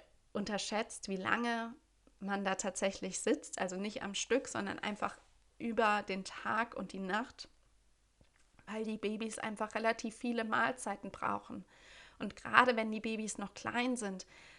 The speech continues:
dann geht das nicht so zack, zack und die Flasche ist leer. Das ist auch gar nicht so sehr gewünscht. Es ist tatsächlich gut, wenn die Kinder auch in Ruhe trinken, wobei die Persönlichkeiten der Kinder auch einfach sehr unterschiedlich sind. Manche Kinder trinken sehr, sehr schnell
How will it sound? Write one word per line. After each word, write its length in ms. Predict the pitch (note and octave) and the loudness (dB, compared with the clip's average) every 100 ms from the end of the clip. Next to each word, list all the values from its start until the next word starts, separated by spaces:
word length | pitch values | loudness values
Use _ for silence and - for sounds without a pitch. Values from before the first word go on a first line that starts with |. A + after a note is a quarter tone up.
| - | -6
dann 160 | F#3+ F#3 | -4 -2
geht 180 | A3 | -2
das 180 | A3+ G#3 | 0 -2
nicht 200 | G3 G3 | -4 -4
so 120 | - | -6
zack, 360 | G3+ - G3+ - | -6 -6 -8 -4
zack 320 | G#3 A3+ - | 4 4 4
und 180 | G3+ F#3+ | -8 -8
die 80 | G3 | -8
Flasche 340 | - A3 - | -2 -2 -2
ist 180 | - - | -6 -6
leer. 400 | G#3+ A3 A3+ G3+ - - - | -2 0 0 -4 -10 -20 -10
Das 160 | G3 | -8
ist 180 | - - | -6 -2
auch 140 | G3+ - | -2 2
gar 180 | G3+ | 4
nicht 180 | G#3+ G3+ | 4 2
so 80 | G3 | -2
sehr 220 | F#3+ F#3+ | 4 4
gewünscht. 440 | F#3+ F#3+ A3+ G#3+ - | 2 -2 -4 -4 -10
Es 140 | - | -8
ist 160 | - - | -8 -8
tatsächlich 640 | G3+ - G3+ G3 F#3+ - | -10 -8 -6 -6 -8 -6
gut, 300 | G3+ A#3 - | -4 -4 -6
wenn 160 | G3+ | -8
die 60 | G3+ | -8
Kinder 440 | - G3+ G3 - | -8 -6 -4 -2
auch 120 | G3+ G3+ | -2 -4
in 140 | F#3 | -8
Ruhe 320 | F#3 A#3 B3 | -2 4 4
trinken, 540 | B3 A3 A3+ - A3 A3+ - - - - _ | 2 -6 -8 -8 -10 -10 -18 -20 -20 -20 _
wobei 360 | G#3 F#3+ G3 G3+ | -4 6 8 8
die 360 | G3+ G3+ G3+ G3+ | 4 -2 -2 -4
Persönlichkeiten 920 | G#3 G3 G3+ A3+ G#3+ - G3 F#3+ F#3+ | -2 2 4 4 2 0 -2 -2 0
der 120 | F#3 | 0
Kinder 340 | - G3+ G3 | 0 2 4
auch 80 | F#3+ | 4
einfach 280 | - F#3 F#3+ | 0 -4 -6
sehr 200 | - - | -4 -4
unterschiedlich 640 | G3+ F#3 - E3+ - - | -2 -4 -4 -8 -10 -10
sind. 240 | - F#3+ F#3+ | -10 -10 -4
Manche 280 | A3 G3 | -4 -4
Kinder 360 | - G#3 G#3 F#3+ | -8 -4 0 -2
trinken 380 | - G#3 F#3+ G#3 | -2 -4 -4 -6
sehr, 200 | G3 F#3 | -4 -4
sehr 160 | G3 | -4
schnell 420 | G3 - G#3+ A3 | -4 -2 2 2